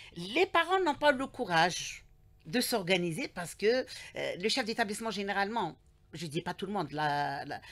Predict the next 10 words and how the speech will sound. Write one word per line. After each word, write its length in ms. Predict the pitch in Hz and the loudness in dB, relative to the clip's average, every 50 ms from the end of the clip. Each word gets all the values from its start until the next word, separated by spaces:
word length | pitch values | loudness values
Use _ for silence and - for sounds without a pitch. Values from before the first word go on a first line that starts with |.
| - - - | -18 -18 -14
je 220 | - 139 143 165 | -12 -12 -10 -10
dis 240 | 170 139 170 202 190 | -8 -6 -6 -6 -6
ceux 260 | - - - 240 208 | -6 -4 -2 0 0
qui 220 | 160 - - 185 170 | 0 0 -4 -6 -4
ne 100 | 165 147 | -4 -2
veulent 160 | 170 170 156 | -4 -4 -2
pas 220 | - 196 185 160 | 2 2 4 4
avoir 340 | 156 - - 160 151 170 160 | 2 0 -4 -4 -2 -2 -2
une 140 | 160 160 156 | -2 -2 -4
association, 600 | 151 - 156 143 - 147 143 - - 269 277 285 | -4 -6 -8 -10 -8 -8 -6 -2 2 2 0 0